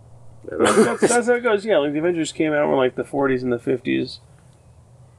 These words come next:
Speaker 2: and then in, like, the late eighties, early nineties, it was, like, the Avengers, and then it came back in the two thousand tens.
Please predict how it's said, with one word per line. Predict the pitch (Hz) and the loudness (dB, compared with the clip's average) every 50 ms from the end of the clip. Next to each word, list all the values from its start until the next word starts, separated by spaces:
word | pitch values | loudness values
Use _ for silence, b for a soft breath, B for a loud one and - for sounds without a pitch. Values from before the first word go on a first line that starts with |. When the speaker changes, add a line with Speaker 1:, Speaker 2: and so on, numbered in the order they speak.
| - - - - | -20 -18 -10 -6
Speaker 2:
and | 127 120 120 | -4 -2 0
then | 120 120 120 | 0 0 0
in, | 120 117 113 | 0 0 0
like, | 113 110 110 107 - | -2 -2 -2 -4 -6
the | - 120 | -6 -6
late | 113 117 120 113 104 | -4 -4 -4 -4 -2
eighties, | - 127 127 123 123 117 - | -2 0 0 0 0 -2 -4
early | - 127 120 120 117 | -4 -4 -2 0 2
nineties, | 117 120 117 120 120 123 120 | 2 2 2 2 2 -2 -4
it | 120 | -6
was, | 120 120 120 | -8 -8 -6
like, | 131 127 127 - | -6 -6 -4 -2
the | 226 233 | 0 2
Avengers, | 208 196 220 240 240 214 185 175 143 120 - - - b b b b b b b _ _ _ _ | 2 2 0 -2 -2 0 0 0 0 0 -4 -10 -14 b b b b b b b _ _ _ _
and | - 123 127 | -10 -6 -4
then | 127 127 - | -4 -4 -4
it | - | -4
came | - 143 135 123 | -2 -2 0 2
back | 120 120 120 120 - - | 2 2 0 0 -2 -6
in | 143 | -10
the | 131 120 | -10 -8
two | - - 139 | -6 -6 -4
thousand | - 139 127 123 123 127 123 | -2 -2 -2 -2 -4 -8 -10
tens. | - - 127 123 123 123 123 123 - - | -6 -4 -2 -2 -2 -4 -6 -8 -12 -18